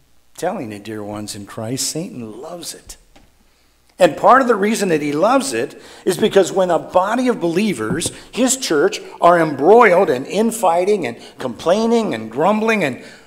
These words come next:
whatever, it takes our attention as well as our energy off of Christ and our gospel outreach.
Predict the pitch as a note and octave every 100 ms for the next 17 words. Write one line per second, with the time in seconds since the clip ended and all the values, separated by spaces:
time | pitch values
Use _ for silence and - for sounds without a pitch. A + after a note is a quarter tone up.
0 | _ - C3 D#3 E3+ D3+ - - - F#3+
1 | G3+ - - C#3+ D3 C#3 - A#2+ - E3
2 | E3 - G#2 - _ _ _ _ _ _
3 | _ _ B2 A2+ B2 B2+ A#2+ A#2+ G#2+ A2
4 | - C#3 C3 G2+ - F2 _ _ _ _
5 | _ _ _ _ _ _ _ _ - A#2+
6 | C3 C3+ D#3+ D#3 - G#2+ F#2 F#2+ - -
7 | - _ _ _ _ _ _ _ _ _
8 | _ _ _ - G#2+ G2 G2+ A2 A2+ -
9 | A2+ G2+ G#2+ - - - -